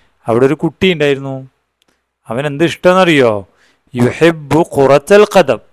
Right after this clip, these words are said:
അന്നഹു യുഹിബ്ബു ഖുറത്തൽ ഖദം. മാതാ തുഹിബ്ബു, നിങ്ങൾക്ക് എന്താ ഇഷ്ടം? ഖുറത്തൽ ഖദമാണോ, ക്രിക്കറ്റ് ആണോ, അതോ വേറെ വല്ലതാണോ?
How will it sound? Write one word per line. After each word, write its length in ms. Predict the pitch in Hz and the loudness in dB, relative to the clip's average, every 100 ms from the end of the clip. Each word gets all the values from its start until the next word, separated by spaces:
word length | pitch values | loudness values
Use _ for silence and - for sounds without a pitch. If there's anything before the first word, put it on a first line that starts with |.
| _ _ _ _ | _ _ _ _
അന്നഹു 340 | 117 120 135 | -10 -6 -4
യുഹിബ്ബു 800 | 143 127 - 143 135 139 180 247 - _ _ _ _ - | -2 -4 -4 -4 -4 0 0 -2 -10 _ _ _ _ -6
ഖുറത്തൽ 420 | 120 135 - 185 185 | 0 0 2 0 2
ഖദം. 280 | 156 123 107 _ 127 | -2 -2 -8 _ -8
മാതാ 300 | 120 139 165 | -2 -2 0
തുഹിബ്ബു, 440 | 156 147 151 160 170 | -2 -2 -4 -4 -4
നിങ്ങൾക്ക് 400 | 139 139 143 185 | -6 -12 -4 0
എന്താ 140 | 180 | 2
ഇഷ്ടം? 520 | 165 _ 165 160 160 - | 0 _ -2 -2 -10 -8
ഖുറത്തൽ 320 | 131 - 156 143 | -8 -6 -6 -2
ഖദമാണോ, 680 | 151 147 147 143 143 139 139 | 0 0 0 -2 -2 -4 -6
ക്രിക്കറ്റ് 580 | - 131 - 156 - | -8 -12 -6 -6 -2
ആണോ, 440 | 143 139 135 135 135 | -4 -4 -8 -8 -6
അതോ 140 | 139 | -4
വേറെ 240 | 143 156 165 | -2 0 0
വല്ലതാണോ? 680 | 147 143 143 143 143 147 | 0 0 0 -2 -6 -10